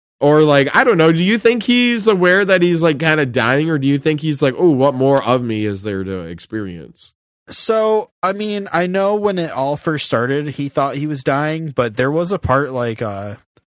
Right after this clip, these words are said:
Speaker 2: I think it might have been during this part where he said, like, he's not dying, he's turning into a fly, and he's, like, evolving or whatever.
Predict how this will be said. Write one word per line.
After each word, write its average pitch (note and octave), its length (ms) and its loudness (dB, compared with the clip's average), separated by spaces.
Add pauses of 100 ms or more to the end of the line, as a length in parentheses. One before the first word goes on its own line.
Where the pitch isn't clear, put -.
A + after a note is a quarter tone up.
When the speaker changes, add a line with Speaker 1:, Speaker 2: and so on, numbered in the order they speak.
(180)
Speaker 2:
I C#3 100 -2
think C#4 180 0
it E4 80 -2
might G3+ 120 2
have D#3 60 2
been C#3+ 200 2
during C3+ 340 0
this A2 160 -6
part C3+ 340 -2
where A2+ 140 -8
he A2+ 380 -10 (140)
said, B2 320 -4
like, G#2+ 200 -4
he's B2+ 240 -8
not G#2+ 180 -2
dying, G#2+ 380 -2
he's G#2+ 320 -12 (100)
turning A2+ 320 -4
into G#2 240 -10
a F#2+ 60 -16
fly, A2 540 -2 (440)
and C3 80 -4
he's, C3+ 120 -2
like, B2 140 0
evolving A2 920 -2
or A2 100 -12
whatever. G#2 480 -10